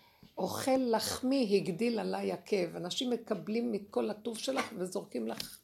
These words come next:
על הפנים הפוך. ואין לך פתחון פה. והוא אומר, "תספגו, תקבלו, תכילו, תיכנסו פנימה." ונכנסנו פנימה, פנימה, ונאבקנו שזה לא השני, נאבקנו עם אותה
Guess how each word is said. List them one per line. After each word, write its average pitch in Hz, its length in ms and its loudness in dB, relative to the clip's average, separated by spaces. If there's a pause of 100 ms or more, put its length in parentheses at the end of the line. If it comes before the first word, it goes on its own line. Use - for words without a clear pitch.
על 208 100 -4
הפנים 202 520 -2 (260)
הפוך. - 360 -6 (640)
ואין 262 540 -2
לך 247 200 -4
פתחון 196 540 -4
פה. 185 100 -6 (560)
והוא 208 220 2
אומר, 226 220 -2 (340)
"תספגו, 180 760 -2 (140)
תקבלו, 175 800 -4 (380)
תכילו, 185 680 0 (100)
תיכנסו 196 540 -2
פנימה." 180 380 -4
ונכנסנו 190 640 -4
פנימה, 185 380 -2
פנימה, 190 440 -2 (460)
ונאבקנו 196 1080 0 (640)
שזה 180 320 2
לא 202 200 2
השני, 196 600 2
נאבקנו 208 520 0
עם 202 160 0
אותה 214 340 -2